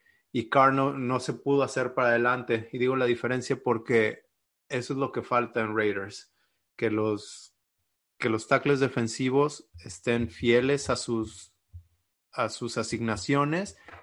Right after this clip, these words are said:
y no dejen que sus, no dejen, eh, sus huecos y así puedan, puedan, puedan presionar al quarterback también por dentro.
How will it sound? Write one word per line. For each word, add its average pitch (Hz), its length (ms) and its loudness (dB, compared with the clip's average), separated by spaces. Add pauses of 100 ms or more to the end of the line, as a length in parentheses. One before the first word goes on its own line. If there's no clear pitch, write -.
y 117 100 -4
no 120 200 2
dejen 123 300 -4
que 120 100 -2
sus, 110 380 -8
no 127 340 -2
dejen, 123 720 -4 (720)
eh, 107 640 0 (440)
sus 117 300 -6
huecos 131 720 2 (320)
y 123 120 -2
así 107 220 -4
puedan, 113 640 2
puedan, 120 400 0
puedan 127 320 2
presionar 117 400 2
al 110 120 0
quarterback 110 420 4
también 101 340 -4
por 107 180 -2
dentro. 101 460 -6